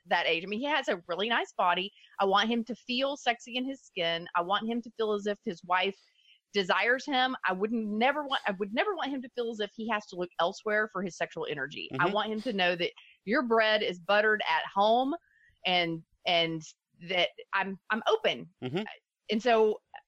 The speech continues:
Speaker 1: I initiate
Speaker 2: Mm-hmm.
Speaker 1: on occasion, but I don't want to initiate every single time because I want to feel the same way. I want to feel as if he loves my body.
Speaker 2: Yep.
Speaker 1: He wants to be with me.
Speaker 2: Yep.
Speaker 1: He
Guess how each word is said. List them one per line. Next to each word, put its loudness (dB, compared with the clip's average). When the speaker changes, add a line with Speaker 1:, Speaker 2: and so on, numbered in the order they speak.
Speaker 1:
I 0
initiate 0
Speaker 2:
Mm-hmm. -6
Speaker 1:
on 2
occasion, 2
but 2
I 0
don't 0
want -2
to -4
initiate -2
every -4
single -8
time -2
because -2
I 2
want 0
to -4
feel -6
the -8
same -4
way. 0
I 2
want 4
to -2
feel -2
as -2
if 4
he -2
loves 2
my 4
body. 4
Speaker 2:
Yep. 2
Speaker 1:
He 0
wants -6
to -14
be 0
with -6
me. 2
Speaker 2:
Yep. 0
Speaker 1:
He 0